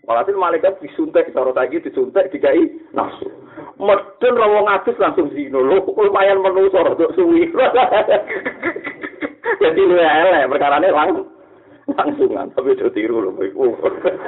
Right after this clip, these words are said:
<laughs> Apa pikiran sing nyel, lah kok langsungan lelek kuwe berarti. Bareng tobat, sujud, ape miber, wis ra iso miber. Ya, kok, tak ngoten iki, Bang, cerita tafsir. Mergo wis kadung tau salah.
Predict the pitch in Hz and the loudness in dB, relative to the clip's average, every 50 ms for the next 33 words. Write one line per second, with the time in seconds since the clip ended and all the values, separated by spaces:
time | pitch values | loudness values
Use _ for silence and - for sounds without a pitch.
0 | - - - - - - - - - - - - - - - - - _ _ - | -8 -8 -8 -8 -10 -10 -10 -10 -12 -14 -16 -16 -18 -20 -20 -20 -20 _ _ -20
1 | - - - - - - - _ - - 190 185 220 214 220 - - 330 226 220 | -18 -16 -14 -14 -14 -14 -12 _ -2 0 2 2 2 2 2 2 2 2 2 2
2 | - - 196 185 - 175 175 180 180 - - - 233 190 190 190 202 190 175 - | 2 2 0 0 0 0 0 0 0 0 0 2 2 2 2 2 0 -2 -2 -4
3 | - - - - - - - 170 160 160 151 180 175 180 175 160 170 156 151 160 | -8 -16 -20 -20 -8 -2 0 0 0 0 2 2 4 4 4 4 2 2 2 2
4 | 160 160 165 175 165 165 165 156 156 160 175 165 143 127 127 123 120 113 - - | 4 4 4 2 2 2 2 2 4 4 4 2 2 2 0 0 -2 -2 -4 -6
5 | - - - - - _ _ _ _ _ _ _ _ _ _ _ _ _ 101 104 | -12 -12 -14 -20 -20 _ _ _ _ _ _ _ _ _ _ _ _ _ -2 0
6 | 104 104 107 107 110 101 110 107 98 - - 135 123 - - - 110 95 87 - | 2 2 0 -2 -2 -2 -4 -4 -2 0 0 0 0 0 -2 -6 -6 -6 -8 -8
7 | - - 180 185 - - - 123 127 135 127 123 123 135 151 151 - - 135 123 | -4 -4 -4 -4 -4 -4 -6 -4 0 0 0 0 -2 -4 -4 -4 -4 -2 0 2
8 | 127 127 120 - 117 113 - 110 98 101 101 95 - - 101 95 - - - - | 2 0 0 0 -2 -2 -2 -4 -4 -4 -8 -8 -6 -4 -4 -4 -4 -6 -14 -20
9 | _ _ _ _ _ _ _ _ _ _ _ - 160 175 - - 127 113 123 135 | _ _ _ _ _ _ _ _ _ _ _ -4 -2 -2 0 0 0 0 2 2
10 | 147 143 143 - - - - - 127 131 135 156 160 156 135 127 - 113 107 107 | 0 0 -2 -6 -20 -14 -8 -4 -2 0 0 0 0 2 0 0 2 2 2 0
11 | 107 101 110 101 120 113 113 120 117 107 - 113 104 104 95 104 117 - 127 131 | 0 -2 -2 -2 -2 0 0 2 0 0 0 0 -2 -2 -2 -2 -2 0 2 2
12 | 127 131 127 - 127 - - 127 139 143 - 110 104 120 120 - - - - - | 2 2 0 -2 -4 -2 -2 -2 -2 -2 -4 -6 -4 -4 -4 -4 -6 -10 -10 -12
13 | - - - | -12 -14 -16